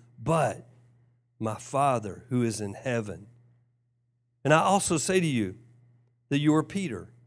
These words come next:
and on this rock I will build my church, and the gates of Hades will not prevail against it.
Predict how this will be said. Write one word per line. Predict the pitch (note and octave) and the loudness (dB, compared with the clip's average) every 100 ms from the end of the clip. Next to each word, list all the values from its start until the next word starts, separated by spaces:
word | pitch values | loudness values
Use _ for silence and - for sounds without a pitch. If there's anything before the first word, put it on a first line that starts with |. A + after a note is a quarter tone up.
| _ _ _ _ _ - | _ _ _ _ _ -4
and | A#2 | 0
on | A#2+ | 0
this | C#3 - | -2 -2
rock | B2 B2 B2 | -2 -2 -4
I | C3+ C3 | -4 -2
will | C3 B2+ B2 | -2 0 -2
build | A#2+ B2+ C#3 C#3+ C3+ - - - | 0 0 2 0 -6 -14 -20 -8
my | A2+ A2+ | -4 -4
church, | A2+ - D3 G#2+ - - - _ _ _ _ _ _ _ _ - | -6 -6 -4 -4 -8 -18 -20 _ _ _ _ _ _ _ _ -4
and | A#2+ | -4
the | |
gates | G#2+ B2+ B2 - | 0 -2 -2 -4
of | A#2 | -8
Hades | C#3 D3 B2 A2+ | -4 -2 -2 -4
will | G2+ G#2+ | -6 -4
not | A2+ A#2 | -4 -4
prevail | A#2+ A#2 A2+ A2+ G#2+ | -6 -6 -4 -4 -4
against | G#2 A#2 C3 - | -6 -6 -6 -8
it. | G2+ | -12